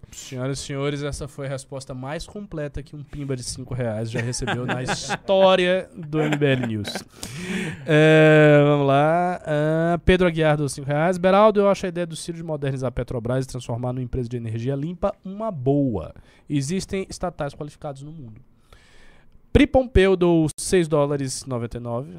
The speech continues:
dólares canadenses. "Dá pra ver o doc online ou vai ser só em algum cinema presencial?" Vai dar, sim, pra ver online. Eu, eu ainda não sei os detalhes disso aí, mas com certeza vai.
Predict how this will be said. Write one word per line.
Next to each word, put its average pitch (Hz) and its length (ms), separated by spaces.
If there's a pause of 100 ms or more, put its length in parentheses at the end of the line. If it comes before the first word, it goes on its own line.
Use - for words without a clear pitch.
dólares 92 420
canadenses. 143 640
"Dá 208 160
pra 220 140
ver 190 120
o 190 60
doc 170 240
online 160 340
ou 202 60
vai 185 100
ser 160 140
só 143 240
em 143 60
algum 131 240
cinema 127 320
presencial?" 123 580
Vai 147 240
dar, 151 340
sim, 135 320
pra 135 180
ver 113 220
online. 113 520
Eu, 135 240
eu 156 200
ainda 165 280
não 180 180
sei - 180
os 131 120
detalhes 110 440
disso 107 240
aí, 110 300
mas 123 220
com - 120
certeza 131 440
vai. 85 140